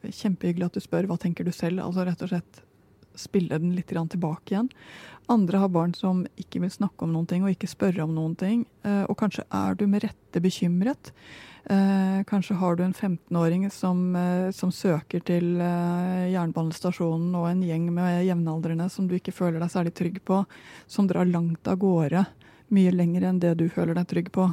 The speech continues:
for å treffe jevnaldrende. Eh, og da må du være mer streng igjen og si at du må være hjemme til da og da, og,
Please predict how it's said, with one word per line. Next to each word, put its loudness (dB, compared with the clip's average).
for 0
å 0
treffe 0
jevnaldrende. 0
Eh, 0
og 4
da 4
må 2
du 0
være 2
mer 2
streng 0
igjen 0
og 0
si -2
at -2
du -8
må -2
være 0
hjemme 0
til -6
da 0
og -2
da, 0
og, -2